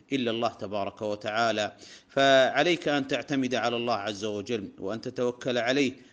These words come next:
وأن تبذل الأسباب، وأن تسأله أن يصرف عنك ذلك الشرك فلا تقع فيه. ثم ذكر قال: "وفي الحديث،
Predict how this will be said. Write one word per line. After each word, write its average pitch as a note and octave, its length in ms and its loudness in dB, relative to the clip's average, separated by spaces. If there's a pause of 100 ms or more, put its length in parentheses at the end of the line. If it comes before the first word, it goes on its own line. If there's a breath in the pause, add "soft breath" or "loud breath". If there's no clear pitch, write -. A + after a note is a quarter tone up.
وأن A2 260 -4
تبذل B2+ 340 -2
الأسباب، B2 720 0 (140)
وأن A2 240 -6
تسأله C3 800 -2 (280 loud breath)
أن B2+ 180 -2
يصرف A#2 500 -6 (480 loud breath)
عنك B2 380 -4
ذلك A2+ 420 -6
الشرك - 520 -6 (240 soft breath)
فلا B2 240 -2
تقع F2+ 400 -8
فيه. - 340 -16
ثم F#3+ 260 -2
ذكر E3 580 4 (800)
قال: D#3+ 260 10
"وفي C#3+ 240 4
الحديث، C3 560 -2